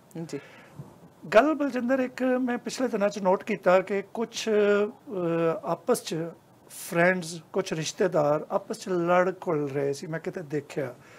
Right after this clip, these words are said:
Speaker 2: ਕਿਤੇ ਮੇਰੇ ਵੀ ਪਿੱਛੇ ਜਾਂ, ਮ, ਕਿਸੇ ਹੋਰ ਦੋਸਤ ਦੇ ਵੀ ਪਿੱਛੇ,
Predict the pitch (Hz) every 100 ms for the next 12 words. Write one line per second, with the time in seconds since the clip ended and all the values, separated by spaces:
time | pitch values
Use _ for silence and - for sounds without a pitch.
0 | - - - 214 185 180 185 180 180 170
1 | - 156 151 156 160 160 - 175 165 170
2 | 165 156 156 160 147 151 143 170 160 156
3 | 147 - 147